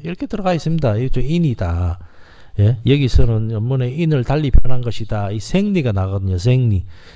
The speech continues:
생리. 생리는 인을 뭐 갖추고 있기 때문에 인 나오고 지금 난리 났습니다. 생리.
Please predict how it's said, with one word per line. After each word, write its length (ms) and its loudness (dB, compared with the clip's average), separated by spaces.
생리. 680 2
생리는 540 2
인을 520 0
뭐 180 0
갖추고 480 2
있기 180 -10
때문에 380 -10
인 340 -8
나오고 320 -4
지금 180 -8
난리 220 -4
났습니다. 340 -2
생리. 560 0